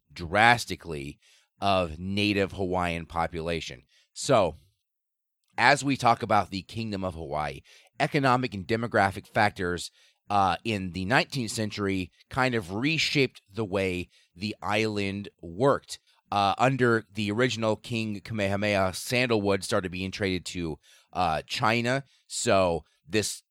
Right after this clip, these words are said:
ends up leading to the introduction of actual money on the island that is used on a worldwide scale and trade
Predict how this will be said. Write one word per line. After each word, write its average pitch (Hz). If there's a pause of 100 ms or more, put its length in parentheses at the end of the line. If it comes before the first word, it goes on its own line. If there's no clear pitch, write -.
(160)
ends 131
up 92
leading 113
to 107
the 101
introduction 98
of 92
actual 92 (320)
money 135
on 107
the 104
island 98
that 92
is 87
used 101
on 92
a -
worldwide 90
scale 107 (320)
and 104
trade 104